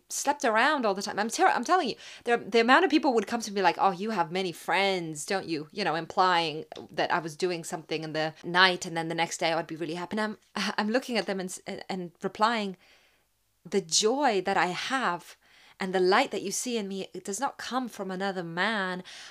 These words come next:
or come from something that I'm doing. It comes from God." And at first, yes, they would roll their eyes and think, "Oh, this woman is crazy," or, "She's lying to me." But eventually,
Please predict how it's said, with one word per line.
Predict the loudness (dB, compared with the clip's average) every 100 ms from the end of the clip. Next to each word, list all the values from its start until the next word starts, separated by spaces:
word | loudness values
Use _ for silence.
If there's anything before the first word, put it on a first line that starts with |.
| -12
or | -4 -4
come | -4 -6 -6 -6
from | -6 -8 -6
something | -4 -4 -4 -4 -4
that | -4
I'm | -4 -4
doing. | -8 -4 -2 -2 -6 -12 _ _ -20
It | -18 -14
comes | -12 -10
from | -10 -10
God." | -6 -6 -6 -8 -12 -20 _ _ _ _ _ _ _ _ _
And | -6 -6
at |
first, | -2 2 4 2
yes, | 2 2 2
they | -2
would | -2 -2
roll | 2 2
their | 2 4
eyes | 4 4 2
and | -4 -8
think, | -8 -4
"Oh, | -2 0
this | -2 -8
woman | -10 -12
is | -12 -8
crazy," | -2 -2 0 -4 -6 -18 -20 -20 _ -4
or, | 0 0
"She's | -2 -4 4
lying | 6 6 0
to | -8 -10
me." | -8 -8 -12 _ _ _ _ _
But | -2 -2
eventually, | -2 -4 -2 -4 -4 -10 -12 -14